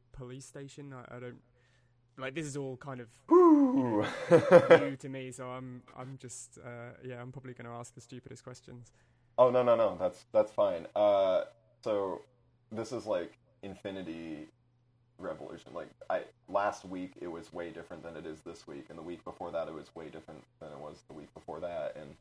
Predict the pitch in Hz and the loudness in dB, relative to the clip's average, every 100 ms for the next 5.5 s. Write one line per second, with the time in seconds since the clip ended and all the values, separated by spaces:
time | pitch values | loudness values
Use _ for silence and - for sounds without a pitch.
0 | _ _ _ 90 87 90 92 104 98 - | _ _ _ -14 -12 -12 -10 -8 -8 -10
1 | 98 92 - 85 85 107 110 92 95 95 | -10 -10 -10 -14 -6 -2 -2 -2 -2 -2
2 | 87 87 80 71 69 - - _ _ _ | -4 -8 -6 -4 -4 -6 -12 _ _ _
3 | _ 98 - 107 98 92 - - - 85 | _ -10 -6 -6 -6 -10 -12 -14 -8 -6
4 | 76 69 - - _ - 90 78 73 71 | -4 -6 -10 -16 _ -12 -10 -8 -10 -14
5 | - _ _ 90 80 | -16 _ _ -8 -8